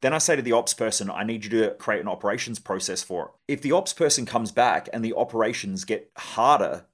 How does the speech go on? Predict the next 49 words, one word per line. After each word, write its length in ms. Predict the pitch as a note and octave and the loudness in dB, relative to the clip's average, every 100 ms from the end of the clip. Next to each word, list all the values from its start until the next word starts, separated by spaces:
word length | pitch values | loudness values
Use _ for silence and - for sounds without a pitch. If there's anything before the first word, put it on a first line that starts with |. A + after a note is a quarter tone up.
| _ - | _ 0
and 120 | A#2+ | 0
it 80 | A#2 | 0
takes 360 | - B2+ - | -4 -2 -4
three 320 | - - C3+ C3 | -8 -4 0 0
and 100 | G2+ | 0
a 40 | |
half 340 | - B2 D#3 | 2 2 2
weeks 260 | B2+ A2 - | 0 -2 -2
now 120 | G2+ | -4
to 60 | F#2 | -2
do 140 | G2 F#2+ | -2 -2
that 180 | F2+ | -4
process, 560 | - F2 F2 C#2+ F#2+ - _ _ - | -6 -10 -8 -6 -6 -8 _ _ -8
the 140 | B2+ | -2
ops 320 | C3+ D#3+ - | 0 2 0
are 40 | G#2+ | -2
shit, 520 | - - D#3+ - - _ _ | -2 0 -2 -4 -12 _ _
right? 200 | G2+ B2+ | 2 4
And 140 | A#2+ B2+ | 4 2
unfortunately, 520 | B2+ B2 D#3+ F#3 A#2 | -2 -2 -2 -2 -4
this 200 | B2+ C#3 | -4 -4
is 100 | B2+ | -6
how 220 | B2 A#2 | 0 0
most 300 | A2+ A#2 - | 2 2 0
ops 220 | A2 - | -4 -6
people 260 | - A#2 E2 | -6 -8 -6
operate. 400 | - - B2 C#2 - _ _ - | -4 -2 -2 -4 -10 _ _ 0
They 80 | C#3+ | 4
don't 160 | F3 C#3+ | 4 2
realize 320 | D#3 C#3 A2 | 2 4 2
that 80 | A#2 | 0
when 120 | D3 | -6
you 80 | D#3 | -8
put 140 | D3 | -6
a 60 | C3+ | -2
system 340 | - C#3+ B2+ | -2 -4 -4
in 60 | A2 | -4
the 60 | |
business, 400 | F#2+ C#3+ A#2 F2+ | -2 -4 -2 -4
the 120 | - | -2
business 320 | A#2 C#3+ E3 - | 2 2 2 0
should 160 | C#3+ | -2
get 240 | B2+ B2 B2 | 0 0 -2
easier 260 | C3 B2+ | -4 -2
to 60 | - | -2
operate, 380 | A2+ C#3+ F#2+ F#2+ | -2 0 0 0
not 160 | A#2 | -4
more 120 | A2+ | -4
complicated. 600 | G#2+ G#2+ B2+ G2 E2 A#1+ | -4 -6 -8 -8 -10 -10